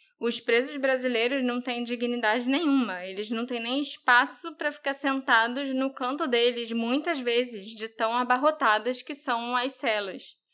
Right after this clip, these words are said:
Mas eu já tô divagando, isso já é outro assunto, que inclusive a gente discutiu bastante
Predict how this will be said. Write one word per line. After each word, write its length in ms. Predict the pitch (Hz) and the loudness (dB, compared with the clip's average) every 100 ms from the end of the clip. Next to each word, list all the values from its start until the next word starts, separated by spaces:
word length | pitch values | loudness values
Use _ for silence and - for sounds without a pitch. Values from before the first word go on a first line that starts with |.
| _ | _
Mas 220 | 254 269 285 | 2 4 4
eu 120 | 311 | 2
já 120 | 330 | 0
tô 240 | 330 294 | 0 2
divagando, 600 | 262 262 269 233 214 226 | 2 0 -2 0 -2 0
isso 320 | 233 214 220 220 | -2 -4 -6 -4
já 160 | 208 | 0
é 300 | 208 202 208 | 2 0 -2
outro 240 | 208 233 262 | -4 -2 -2
assunto, 540 | 254 247 226 226 254 | -2 -6 -8 -10 -8
que 160 | 277 262 | 0 0
inclusive 520 | 311 370 285 277 277 | 2 0 0 0 -2
a 60 | |
gente 320 | 269 269 262 247 | -2 -4 -4 -6
discutiu 580 | 254 - 254 - 247 | -6 -6 -8 -6 -2
bastante 720 | 214 233 294 - 262 262 - | 4 4 4 -2 -2 -2 -6